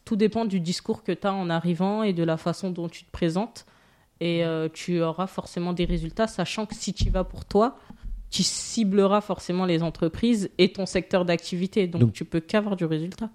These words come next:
Speaker 2: Oui, en plus, euh, oui. Euh, tu, forcément, si tu cibles les entreprises dans lesquelles tu veux aller,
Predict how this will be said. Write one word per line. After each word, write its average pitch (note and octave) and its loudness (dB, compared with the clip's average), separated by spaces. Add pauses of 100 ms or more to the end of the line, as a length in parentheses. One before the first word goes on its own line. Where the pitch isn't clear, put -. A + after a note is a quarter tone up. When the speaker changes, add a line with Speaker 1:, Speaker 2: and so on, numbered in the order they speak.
(140)
Speaker 2:
Oui, C3 10
en G#2+ 8
plus, B2 4
euh, - -2
oui. B2 4 (260)
Euh, G#2+ 4
tu, A#2 0
forcément, C#3+ 4
si C3+ 0
tu A#2+ -2
cibles B2 6
les A2 8
entreprises A2+ 4
dans A2 6
lesquelles G2+ 4
tu G2 0
veux F#2 8
aller, A2+ 8